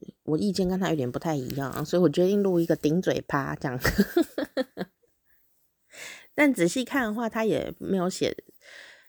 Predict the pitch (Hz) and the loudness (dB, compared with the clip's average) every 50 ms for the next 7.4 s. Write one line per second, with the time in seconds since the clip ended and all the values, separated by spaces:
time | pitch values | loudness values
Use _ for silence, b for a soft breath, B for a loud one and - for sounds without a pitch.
0 | B B _ _ _ - - - - 175 170 156 143 139 123 - 143 151 - - | B B _ _ _ -14 -12 -8 -2 2 2 2 2 2 0 -2 -4 -6 -8 -2
1 | - 294 262 226 175 156 151 165 - - 165 - 208 220 226 233 247 220 175 151 | 0 2 2 2 2 0 0 -2 -2 -2 -2 -2 -2 0 2 2 2 2 2 2
2 | 165 180 208 - - 165 151 156 170 185 180 175 - 160 - 180 180 160 151 139 | 2 0 -2 0 -2 -2 0 0 -2 -2 -2 -4 -4 -6 -4 -2 -2 -2 -2 -2
3 | - - 143 170 180 - - 156 - - - - - 160 143 82 - 165 165 - | -4 -6 -6 -6 -6 -4 -6 -6 -6 -6 -12 -10 -6 -4 -4 -4 -4 -8 -10 -8
4 | - 156 - 151 160 165 165 208 240 254 240 226 214 226 B B B B B B | -6 -6 -6 -4 -4 -2 0 0 0 0 -2 -4 -4 -6 B B B B B B
5 | B B B B B B B B B _ _ _ 202 196 185 180 180 175 170 165 | B B B B B B B B B _ _ _ -4 -2 -2 -2 -2 -2 -2 -2
6 | 165 165 165 165 165 170 175 180 - _ _ _ _ _ 175 160 165 180 214 226 | -2 -4 -4 -4 -4 -6 -8 -10 -12 _ _ _ _ _ 0 0 2 2 0 0
7 | 233 233 240 240 247 254 254 247 | 0 -2 -4 -4 -6 -6 -8 -10